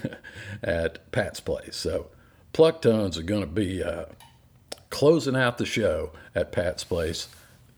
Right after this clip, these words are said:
at the twenty twenty Saint Patrick's Day celebration. So if you happen to be down around Americus, Georgia on Saint Patty's Day, come on by and check out the Plucktones.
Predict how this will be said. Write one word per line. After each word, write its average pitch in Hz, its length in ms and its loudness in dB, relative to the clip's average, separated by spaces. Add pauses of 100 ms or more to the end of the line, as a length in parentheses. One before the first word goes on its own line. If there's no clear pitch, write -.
(1040)
at 104 180 0
the 87 140 -4
twenty 131 500 2
twenty 85 500 0 (260)
Saint 95 300 -2
Patrick's 92 540 -2
Day 80 260 -4
celebration. 82 680 -4
So - 120 -10
if 82 120 -10
you 78 80 -10
happen 107 260 2
to 120 60 2
be 120 160 4
down 110 180 4
around 110 240 2
Americus, 104 480 2
Georgia 85 440 0 (460)
on 110 240 0
Saint 117 300 2
Patty's 90 380 2
Day, 82 320 -2 (480)
come 123 120 4
on 120 200 4
by 90 400 2 (360)
and 78 380 -4 (880)
check 101 220 0
out 98 140 -2
the 95 80 -2
Plucktones. - 960 -2